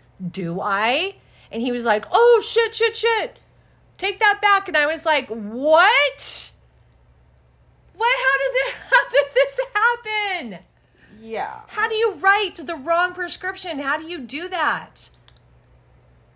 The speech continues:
Speaker 1: So, I, I mean, I don't know.
Speaker 2: That could be so dangerous.
Speaker 1: Oh, for sure.
Speaker 2: I mean, if somebody has, like,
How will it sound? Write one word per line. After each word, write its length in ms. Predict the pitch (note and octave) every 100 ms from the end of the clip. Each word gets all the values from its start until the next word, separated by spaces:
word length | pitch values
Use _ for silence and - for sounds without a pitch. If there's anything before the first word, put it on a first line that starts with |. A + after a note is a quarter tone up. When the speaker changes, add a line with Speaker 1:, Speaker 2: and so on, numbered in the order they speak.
| _ -
Speaker 1:
So, 460 | - D#4+ C#4+ - -
I, 100 | - -
I 80 | B3+
mean, 440 | C4+ B3+ B3 A#3 A3 _ _ _ -
I 120 | A3+
don't 160 | A#3+
know. 320 | A3 G#3+ E3+ F#3+ _ -
Speaker 2:
That 160 | C4+
could 80 | F#4
be 100 | G4+
so 320 | G4 - C4+
dangerous. 840 | C4 A3 B3 B3 F3 F#3 G3+ - - _ -
Speaker 1:
Oh, 340 | A#4 A#4 G3+ -
for 120 | A#3+
sure. 640 | - - D#4 B4 B3 E3+ F3+ _ _ -
Speaker 2:
I 120 | C4
mean, 260 | C4+ C4+ B3+
if 160 | B3
somebody 460 | - C4+ C4 C4+ B3
has, 420 | A#3+ A#3+ A#3 A#3+
like, 420 | A#3 A#3 G#3 -